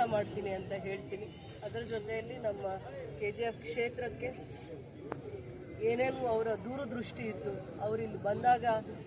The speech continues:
ಯಾವ್ಯಾವ ವಿಚಾರದಲ್ಲಿ ಭಾಷೆ ಕೊಟ್ಟಿದ್ರು ಅಂಥದನ್ನೆಲ್ಲನೂ ಕೂಡ ನಾನು ತದನಂತರ ದಿನಗಳಲ್ಲಿ ಅವರ ಆಲೋಚನೆಗಳೇನಿತ್ತು, ಅವ್ರ ಇಚ್ಛಾಶಕ್ತಿ ಏನಿತ್ತು, ಯೋಚನಾ ಶಕ್ತಿ ಏನಿತ್ತು, ಅದನ್ನು ಕಾರ್ಯರೂಪಕ್ಕೆ ತರುವಂಥದ್ದು ನನ್ನ ಜವಾಬ್ದಾರಿ ಆಗಿರುತ್ತೆ.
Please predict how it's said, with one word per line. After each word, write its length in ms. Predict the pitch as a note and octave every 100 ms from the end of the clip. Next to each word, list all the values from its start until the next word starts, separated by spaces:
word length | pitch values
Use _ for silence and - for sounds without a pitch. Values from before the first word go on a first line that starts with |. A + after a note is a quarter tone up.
| A3
ಯಾವ್ಯಾವ 340 | A3 A3+ B3+
ವಿಚಾರದಲ್ಲಿ 840 | B3 A3+ B3+ B3+ A#3+ A#3 A3 - -
ಭಾಷೆ 340 | G#3 A#3+ C#4+
ಕೊಟ್ಟಿದ್ರು 480 | - A3 A3+ F#3+ G3
ಅಂಥದನ್ನೆಲ್ಲನೂ 1000 | G3+ G#3 G3 G#3+ G#3 G3+ G3 A#3+ C#4+ D4
ಕೂಡ 220 | C#4+ A#3+ A3 G#3+ - - - G#3+
ನಾನು 300 | A3+ C#4 C4 A#3
ತದನಂತರ 540 | A3+ C4 C4 A#3+ B3 A3
ದಿನಗಳಲ್ಲಿ 520 | A3 B3 A#3 A3+ G#3+
ಅವರ 180 | G#3+ G3+
ಆಲೋಚನೆಗಳೇನಿತ್ತು, 1080 | G3 A3 C4 - B3 A#3 A3+ A3 A3 - G#3+
ಅವ್ರ 140 | G3+ G3
ಇಚ್ಛಾಶಕ್ತಿ 640 | - C#4 - C4 - B3+ A3+
ಏನಿತ್ತು, 360 | A3 - - G#3 - - - G#3
ಯೋಚನಾ 360 | C#4+ - E4+
ಶಕ್ತಿ 340 | D#4+ C#4+ D4 C#4
ಏನಿತ್ತು, 440 | A#3+ A#3 - A3 G#3+ - - -
ಅದನ್ನು 480 | G#3+ A3+ A#3 A3 G#3+
ಕಾರ್ಯರೂಪಕ್ಕೆ 640 | A3 C#4 B3 A#3 A3+ -
ತರುವಂಥದ್ದು 560 | G#3+ G#3 G3+ G3 F#3+ G3+
ನನ್ನ 240 | F#3+ F#3+
ಜವಾಬ್ದಾರಿ 580 | F#3 F#3 F#3 F#3+ G#3 G3+
ಆಗಿರುತ್ತೆ. 440 | F#3 F3+ - -